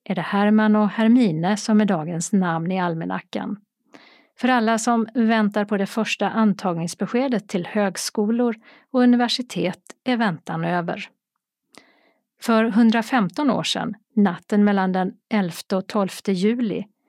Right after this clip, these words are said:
inträffade det så kallade Amalthea-dådet i hamnen i Malmö.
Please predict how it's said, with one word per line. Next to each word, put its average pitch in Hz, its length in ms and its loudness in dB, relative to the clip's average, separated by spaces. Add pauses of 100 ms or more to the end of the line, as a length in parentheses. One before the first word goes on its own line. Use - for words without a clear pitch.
(280)
inträffade 196 640 2
det 185 220 -2
så - 180 -4
kallade 185 500 0 (380)
Amalthea-dådet 196 1300 0
i 185 200 -2
hamnen 190 580 0 (120)
i 208 120 4
Malmö. 175 480 0